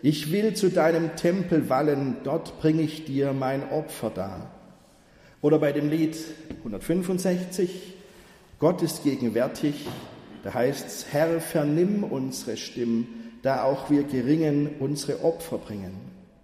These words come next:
Und am Schluss jeden evangelischen Gottesdienstes heißt es ja, "Das Opfer ist heute für das und das gedacht." Damit ist das Geld gemeint, das die Leute in den Opferkasten werfen.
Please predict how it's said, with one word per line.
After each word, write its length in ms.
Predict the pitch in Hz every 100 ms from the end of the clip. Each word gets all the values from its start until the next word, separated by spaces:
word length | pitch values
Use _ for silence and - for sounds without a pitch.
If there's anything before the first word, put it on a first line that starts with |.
| _ _ _ _ _ - - - -
Und 160 | 170
am 120 | 170 160
Schluss 680 | - 185 247 240 - - 240
jeden 680 | 190 240 247 214 160 -
evangelischen 800 | 170 175 165 156 185 196 180 175
Gottesdienstes 840 | 165 185 180 135 120 - 104 - 127
heißt 320 | 170 208 156
es 140 | -
ja, 520 | 143 147 175 - - - -
"Das 260 | 113 -
Opfer 540 | 165 214 - - 202 156
ist 240 | 156 -
heute 360 | 131 147 156 160
für 220 | - 135
das 240 | - 113
und 80 | 117
das 240 | 101 104 -
gedacht." 360 | 110 87 -
Damit 240 | 113 117 127
ist 160 | -
das 220 | - - -
Geld 280 | 107 120
gemeint, 380 | - 139 127 131
das 140 | 127 -
die 80 |
Leute 420 | 117 95 107 - 123 - - -
in 80 | 120
den 120 | 139
Opferkasten 920 | - 156 - - - - - - 98
werfen. 440 | 95 80 73 -